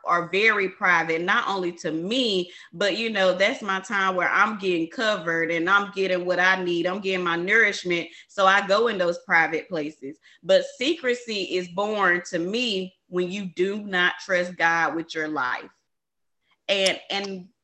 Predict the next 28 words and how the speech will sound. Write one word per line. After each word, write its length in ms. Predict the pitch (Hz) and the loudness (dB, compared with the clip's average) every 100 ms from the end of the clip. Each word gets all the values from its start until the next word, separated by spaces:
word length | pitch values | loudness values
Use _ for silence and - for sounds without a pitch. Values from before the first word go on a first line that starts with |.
| _ _ | _ _
it's, 240 | 226 240 240 | 0 0 0
it's, 220 | 220 226 - | 0 0 -2
it's 300 | 220 - - | -8 -10 -6
so 560 | 226 233 240 233 - - | 0 2 2 0 -2 -4
evident. 380 | 208 220 202 175 | -2 -2 -2 -2
And 120 | 185 | 2
I, 200 | 202 220 - | 4 4 4
I 200 | 202 254 | 0 0
have 240 | 220 214 | -2 -4
even 340 | 208 196 190 180 | -8 -4 -4 -2
been 220 | 202 214 | -2 -2
in 280 | - 185 185 | -6 -4 -4
places 460 | 180 185 185 180 170 | 0 0 0 -6 -8
of 100 | 175 | -6
secrecy 560 | 190 185 180 180 190 | -4 -4 -6 -6 -8
because 320 | 170 185 190 | -6 -4 0
I 140 | 175 180 | 0 2
didn't 300 | 196 226 220 | 0 0 -2
want 180 | 208 - | -4 -4
anybody 400 | 196 190 190 175 | -4 0 0 0
to 80 | 180 | -4
find 340 | 185 180 175 | -2 0 2
out 260 | 175 147 151 | 2 0 0
what 160 | 185 180 | 2 4
I 100 | 170 | 2
was 200 | 170 170 | 0 -4
going 340 | 180 175 165 | -2 -2 -2
through, 300 | 165 160 160 | -6 -4 -4